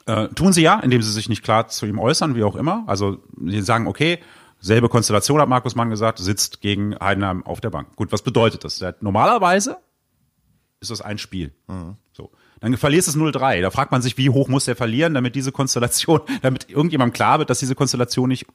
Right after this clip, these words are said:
Speaker 1: okay ist.
Speaker 2: Ja.
Speaker 1: So. Also null drei reicht nicht. Das heißt, in dieser Konstellation, selbe Wortwahl, wird jetzt weitergemacht.
Speaker 2: Mhm.
Speaker 1: So. Und das ist,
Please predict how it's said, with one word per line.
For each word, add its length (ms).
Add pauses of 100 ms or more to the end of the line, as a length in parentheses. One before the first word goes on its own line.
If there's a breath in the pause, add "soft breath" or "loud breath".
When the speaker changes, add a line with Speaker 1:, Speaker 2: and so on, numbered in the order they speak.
(180)
Speaker 1:
okay 340
ist. 280
Speaker 2:
Ja. 160 (340 soft breath)
Speaker 1:
So. 200 (180 soft breath)
Also 160
null 100
drei 200
reicht 340
nicht. 160
Das 80
heißt, 300
in 100
dieser 200
Konstellation, 880 (360)
selbe 520
Wortwahl, 600
wird 180
jetzt 300 (300)
weitergemacht. 640
Speaker 2:
Mhm. 280 (480)
Speaker 1:
So. 200 (840 soft breath)
Und 180
das 180
ist, 440